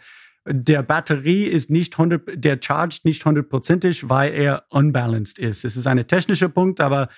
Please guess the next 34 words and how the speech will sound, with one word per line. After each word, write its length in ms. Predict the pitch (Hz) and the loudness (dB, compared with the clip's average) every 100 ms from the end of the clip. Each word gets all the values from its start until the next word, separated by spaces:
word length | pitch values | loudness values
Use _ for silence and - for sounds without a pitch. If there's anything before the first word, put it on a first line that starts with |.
| - _ | -20 _
High 180 | 147 160 | 0 2
Level, 380 | 170 165 165 - 80 | 2 2 0 -2 -4
ähm, 400 | 139 139 135 127 - | 0 2 0 -2 -4
gibt's 320 | - 180 - - - - - 139 | -2 0 0 -2 -6 -12 -8 -2
manche, 440 | - 143 165 165 165 | 4 4 4 2 0
äh, 920 | 185 147 139 135 135 131 135 131 120 | -2 -4 0 0 0 0 -2 -2 -4
äh, 20 | 120 _ | -6 _
Situationen, 720 | - 151 156 135 - 165 180 | -4 0 2 2 2 2 2
wo 80 | 156 | 2
die, 260 | 147 147 135 | 2 0 0
wie, 200 | 139 - | -2 -4
die 200 | - 139 | -4 -2
Batterie 380 | 143 139 127 165 | 0 -2 0 0
braucht 260 | 147 143 143 | 2 0 0
ein 80 | |
bisschen 420 | 135 131 139 127 120 | 0 0 2 2 0
so, 320 | 127 123 123 _ _ _ _ - | 0 -2 -4 _ _ _ _ -2
braucht 240 | 139 - | -2 0
so 140 | 139 | 2
eine 160 | 131 120 | 2 2
Calibration 640 | - 131 107 147 202 226 | 0 0 0 0 0 -2
Charge, 320 | 208 196 196 156 | 0 0 2 0
eine 120 | 123 | 0
Full 240 | - 196 190 | 0 0 2
Charge, 420 | 190 180 175 - - | 0 0 -2 -6 0
oder 240 | 156 156 151 | 2 2 0
es 120 | - | -2
wird 140 | 139 | 0
nicht 180 | 139 - | 0 2
hundertprozentig 600 | 135 127 117 127 120 - | 0 0 -4 -4 -4 -6
funktionieren. 640 | - 113 120 135 208 226 - _ _ _ - | -4 -2 2 2 2 -2 -8 _ _ _ 2
Wir 240 | 160 196 | 2 2
kann 220 | 180 165 | 0 0
das 280 | 165 180 | 0 -2